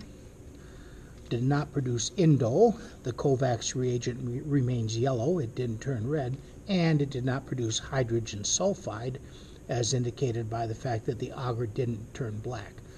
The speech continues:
So this is indole negative, hydrogen sulfide negative. And that's the way that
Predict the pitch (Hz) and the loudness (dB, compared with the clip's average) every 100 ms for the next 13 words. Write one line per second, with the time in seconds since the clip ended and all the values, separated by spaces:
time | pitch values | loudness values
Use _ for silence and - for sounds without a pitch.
0 | - - 120 120 113 117 104 - 165 135 | -14 -2 2 4 4 4 2 0 4 6
1 | 131 120 117 117 110 113 110 107 - - | 4 2 0 0 0 -2 -2 -4 -8 -16
2 | - - 131 117 110 104 104 - 120 - | -16 -4 -4 -2 -4 -4 -2 0 0 -2
3 | 117 104 104 - - 117 113 - - - | -6 -8 -10 -14 -10 -8 -8 -8 -12 -12
4 | - - - - - - - - - - | -14 -16 -18 -16 -16 -16 -16 -16 -16 -14
5 | - - - - - 220 185 156 151 147 | -14 -14 -16 -18 -2 4 8 8 8 6
6 | - 170 135 131 123 120 123 123 | 4 4 6 6 4 4 2 2